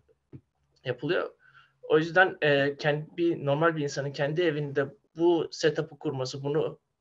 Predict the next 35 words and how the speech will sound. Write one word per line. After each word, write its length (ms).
yapması 400
çok 240
kolay 280
bir 40
şey 220
değil. 280
O 80
yüzden 360
genellikle 520
yap-, 300
sıfır, 440
bu, 160
böyle 220
bir 80
network, 500
e, 160
kullanmak 420
istediğimiz 420
zaman, 320
e, 300
sıfırdan 580
bir 60
şeyler 320
öğretmeye 440
çalışmıyoruz 560
ona. 360
Çünkü 420
o 100
kadar 260
datamız 460
olmuyor 240
genelde 400
kendi 260
problemlerimizle 680
uğraşırken. 580